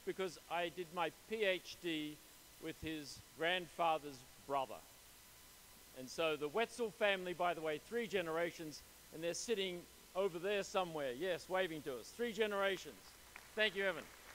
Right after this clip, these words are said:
Now, there is an artistic side to Clarkson. Would anyone who has played an instrument or sung or acted or danced, please rise.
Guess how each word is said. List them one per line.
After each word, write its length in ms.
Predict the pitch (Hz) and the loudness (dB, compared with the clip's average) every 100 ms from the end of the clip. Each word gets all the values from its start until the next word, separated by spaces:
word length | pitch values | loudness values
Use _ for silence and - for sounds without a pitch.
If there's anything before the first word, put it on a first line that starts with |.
| - - - - - - - - - - - - - - - - - - - - - - - - - - - - - - - - - - - - - - - - | -16 -16 -16 -16 -16 -16 -18 -18 -16 -16 -16 -16 -16 -16 -16 -16 -16 -16 -18 -18 -16 -16 -18 -18 -18 -18 -18 -18 -18 -18 -18 -18 -18 -18 -18 -18 -18 -18 -8 6
Now, 160 | 214 | 8
there 160 | 208 240 | 10 8
is 140 | 269 | 8
an 120 | 233 214 | 2 4
artistic 580 | 208 208 - 254 - 233 | 4 4 2 0 0 -4
side 420 | - - 214 202 185 | -2 4 6 6 4
to 80 | |
Clarkson. 580 | 185 202 214 202 - 117 85 69 - - - 160 | -2 6 6 6 0 -8 -10 -16 -20 -20 -10 2
Would 160 | 196 196 | 2 6
anyone 560 | 240 277 240 170 123 120 | 6 6 4 2 0 -2
who 100 | 170 | 2
has 220 | 170 160 - | 2 0 -4
played 320 | - 208 190 175 | 2 4 4 2
an 140 | 175 185 | -4 -2
instrument 600 | 262 247 - 180 123 110 - | -2 -2 -8 -8 -6 -8 -4
or 160 | 151 | -4
sung 580 | 156 - - 247 165 156 170 | -4 -4 2 4 2 -2 -4
or 200 | 165 170 - | 2 2 4
acted 480 | 208 247 - 143 110 - | 2 2 -2 -8 -8 -6
or 160 | 151 151 120 | -4 -4 0
danced, 600 | 240 208 131 - - - - - - - - - - | 2 4 2 -4 -14 -14 -18 -20 -20 -20 -20 -20 0
please 340 | 226 233 175 | 2 2 0
rise. 680 | 175 208 190 131 90 78 | 6 10 10 8 2 -6